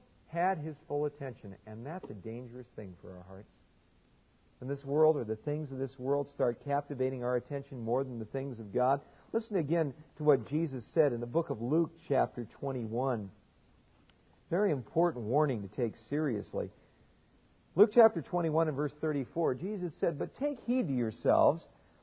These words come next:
lest your hearts be weighed down with carousing, drunkenness, and the cares of this life,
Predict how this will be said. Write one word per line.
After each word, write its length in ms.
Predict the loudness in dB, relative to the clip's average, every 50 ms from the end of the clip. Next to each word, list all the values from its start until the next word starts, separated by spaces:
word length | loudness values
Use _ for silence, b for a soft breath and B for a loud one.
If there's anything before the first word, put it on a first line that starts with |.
| b
lest 240 | 6 6 6 6 6
your 120 | 2 0 2
hearts 260 | 4 4 2 2 0 -4
be 120 | -6 -6
weighed 460 | -4 6 8 10 10 10 8 2 2 4
down 300 | 4 6 6 4 4 2
with 180 | 0 -2 -2
carousing, 840 | -4 -2 0 8 10 10 12 12 12 10 8 6 2 -2 -4 -4 -2
drunkenness, 680 | 2 2 2 2 2 0 -2 -2 0 -2 -2 -2 -4 -12 b b b b b b b _ _ -2
and 120 | 6 8
the 60 | 8 8
cares 380 | 8 4 0 0 2 2 0 -2
of 60 | -2
this 200 | -2 -4 -2 0
life, 340 | 4 6 6 6 4 2